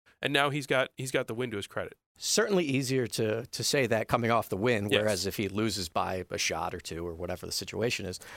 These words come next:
Speaker 2: But yes, credit to him for, for not talking around it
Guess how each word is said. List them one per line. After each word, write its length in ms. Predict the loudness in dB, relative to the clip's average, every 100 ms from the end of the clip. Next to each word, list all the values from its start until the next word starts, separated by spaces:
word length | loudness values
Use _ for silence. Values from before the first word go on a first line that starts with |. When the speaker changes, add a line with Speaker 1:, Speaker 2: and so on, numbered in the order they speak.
| -16 -2
Speaker 2:
But 140 | 2 4
yes, 240 | 2 2
credit 320 | 2 2 2
to 100 | 0
him 280 | 2 4 2
for, 440 | -2 0 2 0 -2
for 180 | -2
not 360 | 2 4 4 2
talking 380 | 0 0 0 -4
around 400 | -2 -2 -2 -6
it 140 | -10